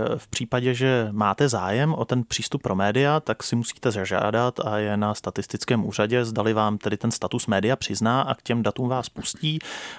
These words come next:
ale nic to nestojí a můžu i říct, že se o nás jako ty uživatele těch dat docela hezky starají.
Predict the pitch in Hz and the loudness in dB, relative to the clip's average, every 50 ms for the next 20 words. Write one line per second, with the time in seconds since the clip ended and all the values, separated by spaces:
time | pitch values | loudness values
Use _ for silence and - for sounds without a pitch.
0 | - - 123 117 123 131 123 - - - 110 95 - - - - 135 139 139 139 | -4 0 2 4 4 4 2 2 0 0 0 0 0 0 2 4 4 4 4 2
1 | 139 143 - - 113 117 113 113 113 113 113 110 110 113 110 110 107 117 123 123 | 0 -2 0 2 2 2 2 0 0 0 0 2 2 2 2 2 0 0 0 0
2 | 117 113 113 107 110 107 110 107 110 113 107 - 113 110 110 - - 113 104 - | 0 0 0 0 0 0 -2 -2 -2 -2 0 0 0 0 0 0 2 2 2 2
3 | - 110 107 98 104 110 - - - 104 - 110 - - 113 104 - 110 104 113 | 2 2 2 4 2 2 0 -2 -2 -2 0 0 0 0 -2 -2 -2 -2 -2 -2
4 | 110 - 107 107 107 - 117 113 107 104 101 104 104 110 - - 110 107 110 104 | -2 -2 0 0 0 0 0 0 2 0 0 -2 -4 -4 -2 -2 0 0 0 -2
5 | - - 123 - - - 101 98 101 101 104 101 | -2 -2 -2 -2 0 2 2 2 2 2 0 -2